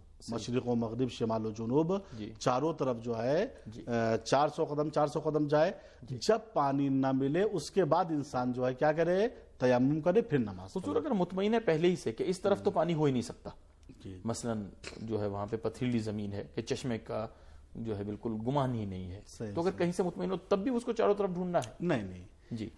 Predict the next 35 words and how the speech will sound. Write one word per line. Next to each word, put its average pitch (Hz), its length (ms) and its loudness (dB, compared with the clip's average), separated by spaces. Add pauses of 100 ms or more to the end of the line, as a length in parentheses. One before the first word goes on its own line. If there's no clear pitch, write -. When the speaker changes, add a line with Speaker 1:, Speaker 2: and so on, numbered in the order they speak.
(140)
Speaker 2:
اگر 175 220 2
انسان 185 640 2
کو 190 400 2
کسی 151 340 2
سمت 175 440 2
یقین 170 640 2
ہو 131 140 4
جائے 127 280 2
یا 147 140 4
اطمینان 143 580 4
ہو 113 160 -4
جائے 98 180 -10 (120)
Speaker 1:
جی۔ 113 200 -14 (320)
Speaker 2:
کہ 165 220 4
اس - 240 -2
سمت 180 360 2
جو 135 140 4
ہے 143 60 6
پانی 143 340 6
نہیں 135 300 4
ہے، 92 160 -10 (120)
Speaker 1:
جی۔ 110 200 -10 (200)
Speaker 2:
مثلاً 143 280 0
اس 147 120 0
کو 180 140 2
یقین 160 440 2
ہے 160 80 6
اس 123 120 2
بات 123 360 0
کا 160 120 6
کہ 156 120 -2
مغرب 135 540 2
کی 156 80 4
جانب 135 380 0
پانی 139 440 4